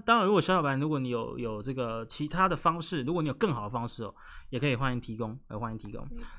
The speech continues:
Speaker 1: 其实这个还有更进阶的写法哦，更进阶写法。如果你今天对更进阶写法也有兴趣的话，OK，呃，欢迎在底下留言。OK，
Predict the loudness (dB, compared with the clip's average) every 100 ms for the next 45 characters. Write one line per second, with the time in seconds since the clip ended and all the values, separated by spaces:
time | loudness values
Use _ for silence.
0 | -2 0 2 2 2 4 2 2 0 2
1 | 2 2 0 -2 -4 -6 -8 -10 -4 0
2 | 0 0 0 2 4 4 2 0 0 2
3 | 2 2 2 2 0 0 -2 -2 -2 -4
4 | -2 -4 -6 -6 -6 -8 -12 -14 -4 -2
5 | 0 -2 0 2 4 4 0 2 0 -4
6 | -8 -10 -10 -10